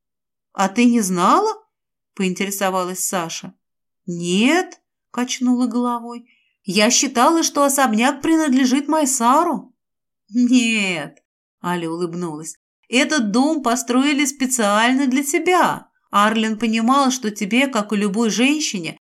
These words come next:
захочется иметь свой семейный уголок, а игорный городок вряд ли для этого подходит. Поэтому он все подготовил для вашего будущего. Свое мнение я сказала.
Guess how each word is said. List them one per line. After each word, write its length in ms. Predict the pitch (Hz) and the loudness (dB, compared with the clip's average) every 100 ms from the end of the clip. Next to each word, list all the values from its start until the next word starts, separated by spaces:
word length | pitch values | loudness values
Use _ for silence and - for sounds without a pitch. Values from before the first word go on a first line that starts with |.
| _ | _
захочется 720 | 196 233 233 247 254 247 262 | -2 0 0 0 0 -2 0
иметь 240 | 262 277 269 | 2 2 0
свой 220 | 233 262 | -2 -2
семейный 520 | 262 269 269 294 277 | 0 2 4 4 2
уголок, 720 | 285 254 320 339 233 147 - _ _ | 2 4 4 4 0 -2 -10 _ _
а 140 | 185 180 | 0 0
игорный 520 | 185 202 392 370 370 | 0 2 2 4 2
городок 560 | 294 339 320 339 359 | 4 4 4 4 2
вряд 340 | 254 277 381 - | 2 2 0 -2
ли 100 | 190 | -2
для 260 | 175 202 | 2 2
этого 260 | 185 190 185 | 2 0 0
подходит. 680 | 233 262 - 220 160 156 - _ _ _ _ _ | 0 -2 -2 -2 -2 -8 -12 _ _ _ _ _
Поэтому 460 | 190 214 254 240 247 | 0 0 0 2 2
он 120 | 240 | 0
все 340 | - - 269 | -4 0 0
подготовил 720 | - 170 175 190 220 247 294 | 0 -4 -2 -2 0 0 0
для 200 | 247 240 | 0 0
вашего 420 | 190 180 - 214 240 | 0 -2 -2 -2 -2
будущего. 760 | 254 285 160 - - 156 190 - _ _ _ _ _ _ | 0 -2 -2 -6 -8 -10 -14 -16 _ _ _ _ _ _
Свое 480 | - - 226 320 403 | -12 -2 0 0 2
мнение 500 | 302 202 180 170 160 | 2 2 0 -4 -4
я 180 | 180 285 | -2 -2
сказала. 760 | 294 262 247 185 170 160 156 | -2 -2 -2 -2 -4 -6 -12